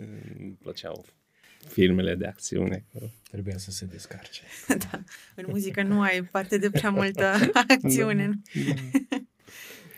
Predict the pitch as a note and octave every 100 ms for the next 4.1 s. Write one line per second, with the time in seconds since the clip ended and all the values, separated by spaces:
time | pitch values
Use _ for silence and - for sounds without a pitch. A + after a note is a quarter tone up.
0 | - - - - _ C#3+ C3 A2+ A#2 G#2+
1 | A2+ A2+ - - G#2 - G2 G2 F#2 G2+
2 | G#2+ _ - G2 G2 G2 - F#2+ F#2 G2
3 | G2 - F#2+ G2 - G2 A2 A#2 G#2+ G#2
4 | -